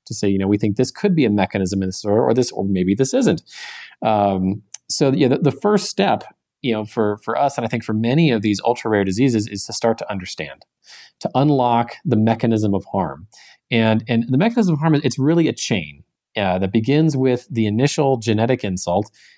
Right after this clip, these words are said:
and ends with the high-level symptoms you see in the patient. And in between, you know, that initial genetic problem and, and those symptoms, there's a long chain of causes. Like, you know, in my son's case, you know, the,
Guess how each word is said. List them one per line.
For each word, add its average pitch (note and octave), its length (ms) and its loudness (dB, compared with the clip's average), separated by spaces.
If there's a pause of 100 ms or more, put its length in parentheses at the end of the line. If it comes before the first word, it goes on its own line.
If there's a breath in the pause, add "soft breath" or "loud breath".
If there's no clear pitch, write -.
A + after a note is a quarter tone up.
(160 soft breath)
and A#2 160 2
ends C#3+ 320 2
with B2 280 0
the A#2+ 160 0
high-level B2+ 600 0
symptoms A#2 420 -2
you G2+ 60 4
see G#2 180 -2
in F#2+ 80 0
the F#2 80 -4
patient. G#2 500 -2
And A2+ 140 -2
in F#3+ 160 0
between, D#3 640 0 (300 soft breath)
you A#2+ 100 0
know, G#2+ 140 2
that A2+ 160 0
initial A#2+ 460 0
genetic G#2+ 440 0
problem A2 420 0 (280 soft breath)
and, A2+ 180 0
and A2+ 140 0
those G#2+ 140 0
symptoms, A#2+ 240 -2
there's B2+ 140 0
a B2+ 40 0
long B2+ 540 -2
chain A2+ 280 -4
of F#2+ 100 -4
causes. F2+ 640 -4
Like, G2 280 0
you - 80 -12
know, F#2 80 -8
in F#2 120 -8
my F#2 80 -4
son's D#3+ 320 0
case, A2+ 340 0
you G#2+ 60 -2
know, G2 100 0
the, G2 180 -2